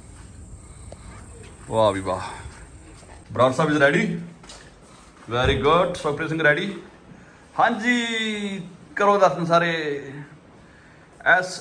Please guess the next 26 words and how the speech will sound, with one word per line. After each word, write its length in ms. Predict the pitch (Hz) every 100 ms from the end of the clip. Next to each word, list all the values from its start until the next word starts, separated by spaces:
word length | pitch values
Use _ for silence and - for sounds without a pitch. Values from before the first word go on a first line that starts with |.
| -
ਐਮ 240 | 160 170 165
ਡੀ 240 | 156 165 160
ਬ੍ਰਦਰ 420 | 127 143 156 -
ਮੀਡੀਆ, 420 | 131 156 165 - - - - - - - - - - -
ਜਿੱਥੋਂ 300 | - 147 160
ਪਹਿਲਾ 220 | 156 156 170
ਗਾਣਾ 200 | 156 151
ਆਇਆ 140 | 147
ਸੀ 120 | 147
ਖੁਦਾ 240 | 151 139 139
ਬਖਸ਼ 220 | 143 139
ਦਾ, 220 | 160 151 151 - - - - - - -
ਮੇਰੇ 220 | 110 127
ਜਨਮ 240 | 131 127 120
ਦਿਨ 160 | 131
ਤੋਂ 80 | 127
ਇੱਕ 80 | -
ਦਿਨ 140 | 127 123
ਬਾਅਦ 260 | 110 143
'ਚ, 60 | - - - - _ - - - - - - -
ਤੇ 100 | 107 104 104 101 98 - -
ਉਦੋਂ 160 | 127
ਬਾਅਦ 160 | 131 131
ਕਰੋਨਾ 300 | 127 120 123
ਆ 100 | 127
ਗਿਆ। 220 | 127 123